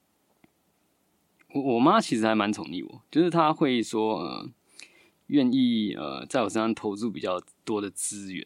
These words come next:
哦。因为我，我小时候读书也是比我弟会读的。哦，然后我记得有一次我妈就是在我生日的时候买了一个那个钢弹模型，那时候我是国小生吧。啊，那台钢弹模型哦，就是我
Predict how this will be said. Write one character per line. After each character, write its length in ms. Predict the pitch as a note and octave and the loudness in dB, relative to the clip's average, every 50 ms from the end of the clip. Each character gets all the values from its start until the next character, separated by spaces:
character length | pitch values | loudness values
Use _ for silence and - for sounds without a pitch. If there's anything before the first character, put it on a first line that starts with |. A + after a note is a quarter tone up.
| - - | -12 -12
哦。 100 | - - - | -10 -6 0
因 40 | B2 | 0
为 40 | C#3+ | 2
我， 200 | D3 G#2+ A#2+ C3+ | 2 2 2 0
我 60 | C3 | 0
小 140 | C3 - G2+ | 0 0 0
时 80 | G#2 C3 | 2 2
候 140 | B2+ A#2+ A2+ | 2 2 0
读 260 | _ _ - A#2 G#2 | _ _ -6 -6 -4
书 100 | G#2 C3+ B2 | 0 2 0
也 40 | |
是 120 | G2+ G#2+ A2+ | 2 0 -2
比 120 | F#2+ G2 | -2 -2
我 140 | F#2 D2 C#2+ | -2 -2 -4
弟 160 | - - G2 | -6 -6 -6
会 140 | G2+ G#2+ - | -4 -6 -6
读 160 | - - - - - | -8 -10 -16 -16 -16
的。 100 | - - B2 B2 _ _ _ _ _ _ _ | -18 -18 -18 -20 _ _ _ _ _ _ _
哦， 140 | - G2 G2 | -10 -8 -6
然 120 | G2+ G2 G#2+ | -4 -4 -2
后 380 | B2 C#3 C3 B2 A#2 A#2 A#2 - _ _ _ _ - | 0 0 0 0 -2 -4 -6 -8 _ _ _ _ -8
我 80 | - A2+ | -4 0
记 80 | D3+ | 4
得 40 | F#3+ | 4
有 120 | C3 G#2 G#2+ | 4 4 4
一 40 | |
次 140 | G#2+ - - | 0 0 0
我 80 | A2+ F2 | 0 0
妈 160 | F#2+ F#2 F#2+ | 0 -4 -4
就 100 | G#2+ G#2+ | -4 -4
是 100 | G2 G2+ G2+ - - _ _ _ _ _ | -4 -6 -8 -8 -8 _ _ _ _ _
在 140 | - - C3 | -4 -2 -2
我 80 | G2+ F#2 | -2 -2
生 180 | - A#2+ G#2+ | -2 -2 0
日 60 | A2 G#2 | 0 0
的 60 | F#2+ | -2
时 60 | G2+ | -4
候 40 | F2 | -8
买 160 | F2+ D#2+ - | -8 -8 -8
了 80 | E2+ D#2 | -10 -10
一 80 | C#2+ | -12
个 240 | D#2+ - - C2+ - | -10 -10 -10 -10 -10
那 140 | - C#2 D2 | -10 -12 -12
个 260 | D2 - - B1+ C#2 E2+ - | -12 -12 -14 -14 -14 -12 -6
钢 180 | - A2 A2+ A2+ | -4 -2 -2 0
弹 140 | A2 A2 | -2 -2
模 240 | E2+ D2 C2+ A#1 - | -4 -6 -12 -12 -12
型， 160 | - - - - - B2+ B2 - - - C3 | -14 -14 -16 -16 -20 -18 -18 -16 -16 -12 -6
那 100 | C#3 F3 | -4 -2
时 60 | F3 C3+ | 0 0
候 80 | A2+ | 0
我 80 | G2 F#2+ | -2 -2
是 80 | A#2 | -4
国 220 | C#3+ - - G2 A2 | -4 -4 -4 -6 -6
小 160 | G#2 - - | -6 -10 -12
生 260 | - - - B1 C2 | -12 -12 -14 -12 -12
吧。 220 | - - - - - _ _ - - - - - _ _ _ _ | -14 -16 -18 -20 -20 _ _ -20 -20 -20 -20 -20 _ _ _ _
啊， 80 | - G3 | 0 4
那 80 | A#3 | 4
台 140 | A3+ D#3 C#3 | 6 4 4
钢 140 | B2 D#3 E3 | 4 6 6
弹 120 | F#3 E3+ | 6 6
模 220 | B2+ G#2+ G#2 G#2 A#2 | 6 4 4 2 0
型 260 | - - G#2 F#2 G2+ | 0 -2 -4 -2 -2
哦， 200 | G2+ F#2+ F2 F#2 | -2 -4 -4 -4
就 120 | G#2 A#2 | -4 -4
是 320 | B2+ - B2+ B2+ B2 A2+ A2+ - _ _ _ _ _ _ _ _ _ _ _ _ _ _ _ _ - | -6 -4 -4 -6 -4 -6 -6 -10 _ _ _ _ _ _ _ _ _ _ _ _ _ _ _ _ -6
我 260 | - A2 G#2 A2+ B2+ | -2 0 2 2 0